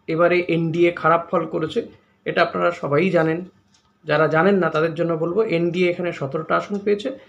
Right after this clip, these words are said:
কংগ্রেস বা উদ্ধব ঠাকরের শিবসেনা এবং শরদ পাওয়ার গোষ্ঠীর এনসিপি তারা মিলে তিরিশটা আসন পেয়েছে।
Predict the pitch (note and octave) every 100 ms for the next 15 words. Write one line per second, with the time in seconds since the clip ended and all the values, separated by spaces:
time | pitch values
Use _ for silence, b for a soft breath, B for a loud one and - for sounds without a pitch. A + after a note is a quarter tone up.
0 | B B B _ F#3 F#3+ A3+ A3+ - -
1 | - C#3+ D3 D3 C#3 - _ _ _ D#3+
2 | D3 G3+ G3+ F#3 F3 D#3+ D#3+ - - _
3 | _ _ _ - G3 F#3+ G#3 G#3+ B3 D#4+
4 | _ - D#3 F#3 F3+ F3 D#3+ E3 D3 D3+
5 | D3 C#3+ - C#3 C#3 _ _ - D#3 F#3+
6 | G3 D4 - C3+ D#3 E3 D#3+ F#3 - B
7 | B _ _ G#3+ G#3+ A3 - F#3+ D3+ C#3+
8 | D3+ D3 C#3+ C3 -